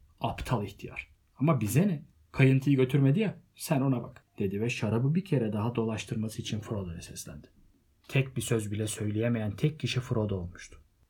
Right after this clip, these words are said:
Bir süre için Bilbo'nun boş sandalyesi yanında sessiz sedasız oturup bütün sözleri ve soruları duymamazlığa geldi. Elbette ki önceden bildiği halde bu şakaya pek eğlenmemişti. Konukların hiddetli şaşkınlıklarına gülmemek için kendisini zor tutuyordu.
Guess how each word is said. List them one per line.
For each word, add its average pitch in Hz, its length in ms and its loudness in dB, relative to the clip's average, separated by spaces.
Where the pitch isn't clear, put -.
Bir 139 100 2
süre 101 300 0
için 123 280 0
Bilbo'nun 110 420 0
boş 117 160 -2
sandalyesi 98 680 -6
yanında 92 260 -6
sessiz - 500 -6
sedasız 90 480 -6
oturup - 260 -10
bütün 107 280 0
sözleri 98 520 -4
ve 95 80 -4
soruları 92 500 -4
duymamazlığa 87 680 -4
geldi. - 360 -18
Elbette 113 460 0
ki 113 140 -2
önceden 110 460 2
bildiği 107 300 -2
halde 101 320 -4
bu 127 60 -2
şakaya 101 400 -6
pek 139 220 -6
eğlenmemişti. 95 680 -8
Konukların 107 520 -2
hiddetli 110 520 -4
şaşkınlıklarına 110 760 -2
gülmemek 110 520 0
için 117 240 -2
kendisini 104 500 -2
zor 104 240 -4
tutuyordu. - 480 -12